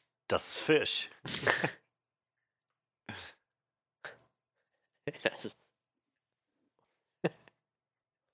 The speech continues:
Speaker 1: Doch Fisch.
Speaker 2: Die sind, die sind beide so großartig.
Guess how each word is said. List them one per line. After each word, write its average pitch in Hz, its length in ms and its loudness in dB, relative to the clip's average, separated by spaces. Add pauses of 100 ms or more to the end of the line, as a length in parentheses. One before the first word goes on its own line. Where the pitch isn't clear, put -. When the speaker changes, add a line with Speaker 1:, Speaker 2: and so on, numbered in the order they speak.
(1400)
Speaker 1:
Doch 98 160 -4
Fisch. - 360 -2
Speaker 2:
Die 117 60 4
sind, - 220 2
die - 160 4
sind - 160 0
beide - 240 2
so - 100 2
großartig. 120 680 2